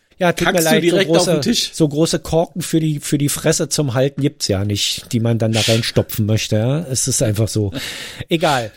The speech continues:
Speaker 1: So, und jedenfalls will der das jetzt alleine machen. Und was aber die B V G vorgeschlagen hat, nämlich die, ich glaube, die Vorsitzende der, oder die Chefin der B V G, was sind das? Die Vorstandsvorsitzende der B V G? Wie ist denn das hier mit
Speaker 2: Nee,
Speaker 1: den
Speaker 2: nee, nee, die hat, hat,
Speaker 1: Verkehrsbetrieben?
Speaker 2: hat doch wieder geändert, weil die ist doch,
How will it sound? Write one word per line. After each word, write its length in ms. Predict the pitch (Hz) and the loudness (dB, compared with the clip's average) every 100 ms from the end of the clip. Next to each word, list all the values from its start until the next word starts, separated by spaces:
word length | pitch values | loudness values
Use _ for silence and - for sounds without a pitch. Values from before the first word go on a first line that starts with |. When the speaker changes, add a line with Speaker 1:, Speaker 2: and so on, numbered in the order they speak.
| - - | -20 -8
Speaker 1:
So, 220 | 160 151 | 0 0
und 340 | 143 147 160 | 0 -4 -4
jedenfalls 460 | 165 165 165 160 151 | 0 0 2 -2 0
will 100 | 160 | 0
der 80 | 160 | 2
das 140 | 147 | 0
jetzt 160 | 156 170 | 0 0
alleine 300 | 143 143 131 | 0 0 0
machen. 260 | 117 127 | -2 -2
Und 280 | 120 127 - - | -2 -2 -4 0
was 260 | 143 - | 0 0
aber 300 | - 139 131 | -2 0 0
die 100 | 123 | 0
B 220 | 104 127 | 0 0
V 220 | - 110 104 | 2 0 0
G 280 | 120 254 | 0 0
vorgeschlagen 760 | 247 - 107 104 - 101 104 98 | 0 -2 -2 -2 -2 -2 0 0
hat, 220 | 143 - | -2 0
nämlich 260 | 117 113 - | 0 0 -2
die, 200 | 113 117 | -2 -2
ich 160 | - | -4
glaube, 240 | - 117 107 | -2 0 0
die 100 | 101 | -2
Vorsitzende 720 | - 151 135 113 - 117 110 | -2 -2 0 -2 -2 -2 0
der, 180 | 110 117 | 0 0
oder 140 | 107 | -2
die 140 | 107 | -2
Chefin 340 | - 147 - 123 | -2 -2 -2 -2
der 80 | 107 | -2
B 140 | 113 | -2
V 180 | - 117 | -2 0
G, 160 | 131 | 0
was 120 | 117 - | -2 0
sind 120 | 117 | 0
das? 80 | - | 0
Die 120 | 113 | -2
Vorstandsvorsitzende 1200 | - 156 - 170 - 170 160 139 165 - 170 170 | 0 -2 0 -4 -2 0 0 -2 -2 0 0 0
der 140 | 160 156 | 0 0
B 140 | 160 | -2
V 180 | - 151 | 0 0
G? 260 | 147 151 | 0 0
Wie 80 | 123 | 0
ist 140 | 127 143 | -2 0
denn 80 | |
das 100 | 104 | 0
hier 140 | - 101 | 0 0
mit 80 | 151 | 2
Speaker 2:
Nee, 100 | 143 | 2
Speaker 1:
den 180 | 143 135 | 2 2
Speaker 2:
nee, 80 | |
nee, 60 | 151 | 2
die 180 | 139 123 | 4 2
hat, 160 | 120 139 | 0 -2
hat, 0 | |
Speaker 1:
Verkehrsbetrieben? 580 | 120 117 143 135 104 | -4 0 0 2 0
Speaker 2:
hat 120 | 101 160 | 2 0
doch 140 | - | -2
wieder 460 | 151 151 143 90 127 | -2 0 0 -2 -4
geändert, 540 | 131 107 175 135 123 | -2 0 0 0 0
weil 160 | 117 117 | 0 0
die 180 | 135 | -4
ist 220 | 143 151 151 | -6 -6 -6
doch, 260 | 139 - | -8 -14